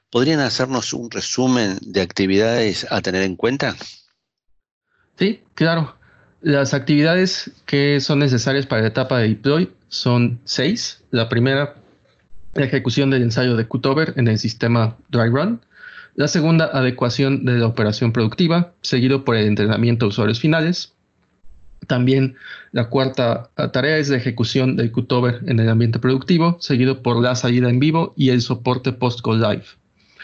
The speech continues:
Speaker 2: Seguido también por la finalización de este soporte go live o hypercare y la delegación de las tareas de mantenimiento y seguimiento al equipo de operaciones. Y las actividades que tocamos para la etapa run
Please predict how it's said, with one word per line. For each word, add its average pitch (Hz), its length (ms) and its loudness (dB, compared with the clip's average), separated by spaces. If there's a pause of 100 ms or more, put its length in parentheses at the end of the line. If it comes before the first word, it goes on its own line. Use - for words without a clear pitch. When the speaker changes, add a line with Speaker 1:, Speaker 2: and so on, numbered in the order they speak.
(540)
Speaker 2:
Seguido 123 480 0
también 147 400 2
por 135 200 2
la 123 140 2
finalización 117 720 2
de 131 80 0
este 113 220 -2
soporte 117 500 -2
go 120 140 0
live 143 260 0
o 110 180 -2
hypercare 135 640 -2
y 143 140 2
la 143 140 0
delegación 123 720 0
de 120 140 0
las 117 260 -2
tareas 117 680 0 (100)
de 117 220 2
mantenimiento 127 760 2
y 120 320 2
seguimiento 139 600 0
al 123 140 2
equipo 120 340 0
de 110 60 2
operaciones. - 720 -4 (1000)
Y 190 360 2
las 147 200 2
actividades 151 580 2
que 143 140 0
tocamos 131 680 -2
para 110 220 0
la 110 100 2
etapa 131 400 -2
run 175 420 0